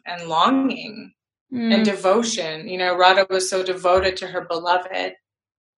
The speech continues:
Speaker 2: That's
Speaker 1: and that
Speaker 2: so
Speaker 1: devotion. And, and that would be the other piece is devotion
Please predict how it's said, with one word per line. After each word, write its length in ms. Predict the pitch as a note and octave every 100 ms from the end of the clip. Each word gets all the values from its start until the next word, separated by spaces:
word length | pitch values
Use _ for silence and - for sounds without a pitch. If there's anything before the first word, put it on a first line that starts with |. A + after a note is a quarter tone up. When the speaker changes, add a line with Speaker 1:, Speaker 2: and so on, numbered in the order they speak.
| - B3
Speaker 2:
That's 220 | A#3 G#3+
Speaker 1:
and 80 | G#3
that 180 | F#3+ A#3+
Speaker 2:
so 80 |
Speaker 1:
devotion. 680 | A3 F#3+ G#3+ A3+ - E3 E3+ - _ _ _ _ _ _ G3+
And, 260 | G#3 G#3
and 300 | G3+ G#3 G#3
that 160 | G#3+ A3
would 100 | A3+
be 120 | A#3
the 120 | A3+
other 540 | A3+ C#4 B3+ G#3+ - _ _
piece 320 | G#3 F3+ -
is 180 | F#3 -
devotion 1160 | - - G#3 F#3+ G3+ G#3+ A#3 - F3+ E3+ E3+ E3+